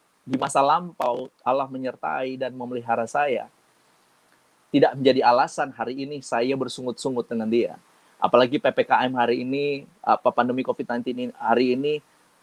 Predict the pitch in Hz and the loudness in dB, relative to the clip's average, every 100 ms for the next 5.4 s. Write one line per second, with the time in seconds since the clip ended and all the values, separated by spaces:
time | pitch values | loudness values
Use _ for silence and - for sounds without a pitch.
0 | _ - 127 117 123 123 120 117 117 120 | _ 0 4 6 6 6 4 6 4 2
1 | 127 156 - _ - 113 117 127 131 139 | 0 -4 -12 _ -8 -4 -2 -2 -2 -2
2 | 131 131 123 120 127 156 147 123 120 120 | 0 -2 -4 -4 -2 -2 -2 -2 -2 -2
3 | 127 147 - _ _ _ _ - 120 127 | -2 -4 -6 _ _ _ _ 0 4 4
4 | 120 123 135 131 135 135 131 131 135 127 | 2 2 2 4 4 4 2 0 0 -2
5 | 123 139 139 180 | -2 -4 -6 -8